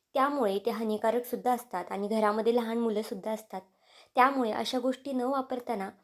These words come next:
अगदी घरगुती असा उपाय सांगते मी. यामुळे कोणतीही हानी होणार नाही, पण जे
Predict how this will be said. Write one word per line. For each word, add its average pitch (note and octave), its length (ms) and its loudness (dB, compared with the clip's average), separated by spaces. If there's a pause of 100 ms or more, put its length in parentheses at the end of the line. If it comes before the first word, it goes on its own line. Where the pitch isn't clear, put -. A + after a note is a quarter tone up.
(280)
अगदी G#3+ 280 -2
घरगुती B3 420 2
असा A3+ 200 -2
उपाय A3+ 280 0
सांगते A3 360 -4
मी. A3 140 -6 (440)
यामुळे A#3 360 4
कोणतीही A#3 440 0
हानी B3 260 0
होणार B3 320 2
नाही, A3+ 220 -2
पण G#3 220 -4
जे A3 220 2